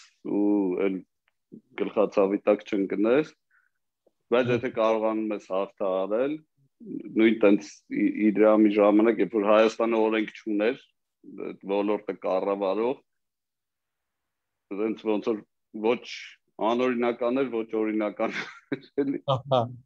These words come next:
Speaker 2: եթե օրենք
Speaker 1: Ա,
Speaker 2: ուներ արգելվում։
Speaker 1: վճարային համակարգ, Visa, Mastercard, տենց, ը, առևտուր անել Հայաստանում հնարավոր չէր։ Մենք ձևեր էինք գտնում, չգիտեմ,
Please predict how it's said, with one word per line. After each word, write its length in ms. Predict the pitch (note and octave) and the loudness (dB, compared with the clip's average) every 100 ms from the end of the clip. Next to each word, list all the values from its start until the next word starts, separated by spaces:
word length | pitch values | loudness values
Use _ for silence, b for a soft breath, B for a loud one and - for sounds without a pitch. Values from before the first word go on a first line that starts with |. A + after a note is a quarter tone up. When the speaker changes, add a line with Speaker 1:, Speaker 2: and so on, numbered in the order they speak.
| - B B B | -18 B B B
Speaker 2:
եթե 300 | C#3+ E3+ F3 | 0 4 6
օրենք 300 | F#3 F#3+ A#2 | 8 6 6
Speaker 1:
Ա, 20 | A#2 | 2
Speaker 2:
ուներ 340 | - E3 D#3 | 2 4 6
արգելվում։ 200 | C#3 C3 | 6 6
Speaker 1:
վճարային 640 | C3+ D#3 D#3 D#3 D3+ D3 C#3 | 6 8 8 6 2 0 -2
համակարգ, 720 | C3 C3+ C3+ C3 C3+ B2+ G#2+ | -2 -2 -4 -6 -4 -6 -6
Visa, 340 | A#2 B2+ C3+ B2+ | -6 -2 0 0
Mastercard, 960 | A#2+ B2 - A#2+ A2+ - A#2+ A2+ G#2+ _ _ _ _ _ | 0 0 0 -4 -4 -2 2 2 0 _ _ _ _ _
տենց, 340 | A2 G#2 - - - | -4 -4 -8 -18 -4
ը, 200 | G#2 A2 G#2 G#2 G#2 | 0 2 2 2 2
առևտուր 560 | A2 A2+ A2 - A2 | 2 2 -4 -6 -2
անել 360 | G#2+ G#2 G#2+ G2+ F#2+ | 0 2 0 -2 -2
Հայաստանում 840 | G#2 G#2 G#2 G#2 - G#2 G#2 G2+ | 2 4 4 2 -2 -2 0 -2
հնարավոր 720 | G#2 G#2 G#2 G#2+ G#2 G#2 G#2 | -2 0 2 2 2 -2 -8
չէր։ 380 | - A#2 C3 D3 _ _ _ _ _ _ _ _ _ - | -4 0 0 -2 _ _ _ _ _ _ _ _ _ -2
Մենք 240 | A#2+ B2+ | 2 2
ձևեր 420 | - A#2 A#2 B2 A#2 | 2 4 4 4 2
էինք 280 | G#2 G#2 F#2 | 2 0 -2
գտնում, 460 | G#2 - A#2 B2 | -6 -6 -4 -2
չգիտեմ, 540 | B2 - G#2 G#2 G2+ | -4 -8 -6 0 0